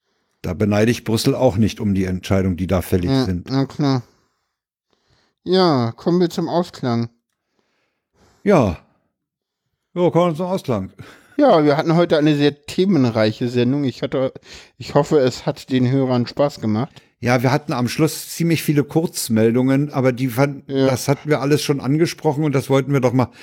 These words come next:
Speaker 1: ein bisschen aktu-, auf dem aktuellen Stand halten.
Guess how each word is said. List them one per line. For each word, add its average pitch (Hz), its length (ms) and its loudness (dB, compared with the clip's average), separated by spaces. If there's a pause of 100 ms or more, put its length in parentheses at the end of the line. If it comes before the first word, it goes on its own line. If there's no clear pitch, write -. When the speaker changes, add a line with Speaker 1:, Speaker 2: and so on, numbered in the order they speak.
(300)
Speaker 1:
ein 101 140 -8
bisschen 139 380 2
aktu-, 127 420 -2
auf 110 140 -2
dem 123 100 -2
aktuellen 113 500 0
Stand 113 560 -2
halten. 80 560 -6